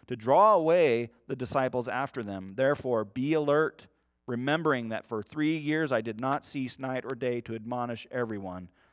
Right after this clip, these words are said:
with tears." And here Paul says these things happen because wolves come in. They, wolves come in after the sheep. They're twisting God's word to draw them away.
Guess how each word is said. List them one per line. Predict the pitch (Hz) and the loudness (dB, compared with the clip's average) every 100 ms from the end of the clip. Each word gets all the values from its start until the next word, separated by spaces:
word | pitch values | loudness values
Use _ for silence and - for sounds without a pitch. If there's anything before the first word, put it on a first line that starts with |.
| - | -14
with | 113 | -14
tears." | - 110 104 95 87 - _ _ _ _ _ _ _ _ _ _ _ _ _ _ _ _ _ _ _ _ _ _ _ _ _ _ _ | -10 -6 -4 -6 -10 -16 _ _ _ _ _ _ _ _ _ _ _ _ _ _ _ _ _ _ _ _ _ _ _ _ _ _ _
And | 104 | -8
here | 131 143 | -4 0
Paul | 147 143 | 4 4
says | 131 170 156 117 - _ _ _ _ _ | 2 0 0 -2 -12 _ _ _ _ _
these | 143 139 - | -2 -2 -2
things | 156 147 139 - _ | -2 -2 -4 -10 _
happen | - 175 190 139 | -4 -2 0 -2
because | 127 - 123 110 | -6 -4 -4 -4
wolves | 135 165 185 127 120 - - _ _ _ - | -4 0 0 0 -4 -14 -20 _ _ _ -10
come | 143 156 | -6 -4
in. | 156 80 _ | -6 -8 _
They, | - 117 131 | -10 -10 -6
wolves | 131 185 185 147 | 2 4 4 0
come | 170 160 | -8 -4
in | 185 160 | -2 -2
after | 135 - 156 | 0 -2 -4
the | 143 | -8
sheep. | - 170 135 | -8 -8 -6
They're | 123 117 | -4 -4
twisting | - 175 - 180 156 | -2 -2 -2 -6 2
God's | 151 143 135 | 2 2 -2
word | 160 147 135 131 - - _ _ - | 0 2 2 0 -6 -20 _ _ -10
to | 139 | -8
draw | 113 139 151 175 175 | -2 4 8 8 6
them | 160 156 160 | 6 4 2
away. | 160 160 127 62 | 4 4 4 0